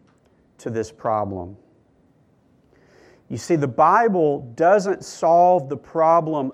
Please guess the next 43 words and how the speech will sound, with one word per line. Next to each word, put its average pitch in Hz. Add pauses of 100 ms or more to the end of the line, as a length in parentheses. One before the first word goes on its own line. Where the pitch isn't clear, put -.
of 120
shame 139
by 127
telling 147
us 123
that 127
there 127
is 123
no 110
problem. 113 (3000)
The 151
Bible 202
doesn't 185
solve 190
the 147
problem 170
of 143
shame 170
by 131
telling 160
us 131
that 143
there's 143
actually 160
nothing 139
wrong 165
with 123
us 110
and 117
that 113
we 139
should 135
just 127
cheer 165
up 143
and 123
act 143
like 113
nothing 101
is 92
wrong 90
with 92
us. -